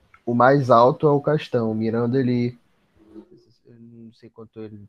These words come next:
tem de altura, mas o Miranda é relativamente mais baixo que o Castan. O Castan, se não me engano, é o nosso zagueiro mais alto, desde que o Marcelo Alves foi embora. Eu, eu não tenho certeza se ele era o mais alto, mas enfim,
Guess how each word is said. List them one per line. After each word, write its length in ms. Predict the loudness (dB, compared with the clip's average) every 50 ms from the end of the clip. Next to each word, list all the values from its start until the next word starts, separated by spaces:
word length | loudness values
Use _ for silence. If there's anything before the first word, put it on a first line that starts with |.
| _
tem 160 | -14 -12 -12 -10
de 80 | -10
altura, 540 | -12 -12 -12 -12 -8 -6 -4 -4 -4 -4 -4
mas 320 | -6 -4 -4 -4 -4 -6
o 80 | -6 -6
Miranda 400 | -6 -4 -4 -4 -6 -6 -4 -4
é 300 | -4 -4 -4 -4 -4 -4
relativamente 680 | -2 -2 -2 -2 -2 -4 -4 -4 -4 -4 -6 -8 -8 -6
mais 200 | -6 -6 -4 -4
baixo 260 | -4 -4 -6 -6 -10
que 80 | -12
o 60 | -10 -8
Castan. 460 | -6 -6 -6 -6 -8 -10 -10 -10 -10
O 60 | -10
Castan, 440 | -8 -8 -8 -8 -10 -12 -12 -12 -12
se 120 | -12 -12
não 60 | -14
me 80 | -14 -12
engano, 200 | -12 -12 -10 -8
é 20 |
o 40 | -8 -8
nosso 160 | -10 -10 -14
zagueiro 280 | -20 -20 -20 -20 _
mais 260 | -20 -20 -20 -20 -20 -18
alto, 380 | -18 -18 -18 -20 _ _ _ _ _ _ _ _ _ _ _ _ _ _
desde 260 | -12 -10 -10 -10 -10 -12
que 80 | _
o 60 | -20
Marcelo 380 | -20 -20 _ _ -20 -18 -14 -14
Alves 240 | -14 -14 -14 -18 -20
foi 200 | -18 -18 -16 -16
embora. 420 | -16 -12 -10 -8 -8 -8 -8 -10
Eu, 280 | -12 -14 -16 -20 -20 -20 _ _ _ _ _ _ -20 -18
eu 60 | -16
não 180 | -16 -16 -16 -18
tenho 300 | -20 -20 -20 -20 -20 _ _ _
certeza 420 | _ _ _ _ _ -20 -20 _ _ _
se 60 | _
ele 120 | _ _ _
era 100 | _ _
o 40 |
mais 200 | _ _ _ _
alto, 160 | -20 -20 -20 _
mas 140 | -20 -20 -20
enfim, 440 | -20 -20 -18 -18 -18 -18 -20 -20